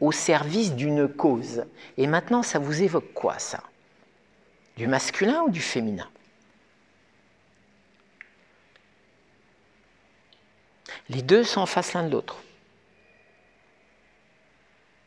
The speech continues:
C'est de la matière brute. C'est, c'est quand même, ça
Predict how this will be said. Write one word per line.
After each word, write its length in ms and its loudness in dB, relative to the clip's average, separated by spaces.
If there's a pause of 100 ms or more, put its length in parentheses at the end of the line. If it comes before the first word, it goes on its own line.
(2250)
C'est 160 0
de 40 -2
la 100 6
matière 340 2
brute. 440 2 (1120)
C'est, 200 -12
c'est 160 -8
quand 140 -2
même, 260 -2 (1040)
ça 120 -4